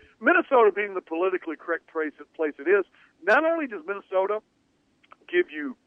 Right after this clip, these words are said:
prices, it gives you the calories that you're consuming as well. And so a double cheeseburger, Jamie Foxx, thirteen dollars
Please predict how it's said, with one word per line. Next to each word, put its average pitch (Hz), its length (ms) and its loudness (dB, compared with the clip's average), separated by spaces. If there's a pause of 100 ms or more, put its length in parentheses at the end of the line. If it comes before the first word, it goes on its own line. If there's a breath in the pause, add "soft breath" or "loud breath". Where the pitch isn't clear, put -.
prices, 180 520 -2 (1600 soft breath)
it 254 140 -2
gives 277 280 -4
you 240 100 -6
the 202 120 -6 (220)
calories 226 480 6 (460)
that 165 180 -6
you're 170 120 -2
consuming 151 580 -8
as 120 100 -14
well. 180 340 -2 (720 soft breath)
And 175 180 2
so 220 300 6 (1080)
a 196 80 4 (100)
double 277 260 2 (120)
cheeseburger, 175 580 -6 (220)
Jamie 147 300 -10
Foxx, 156 260 -4 (680)
thirteen 214 840 -4 (220)
dollars 160 540 2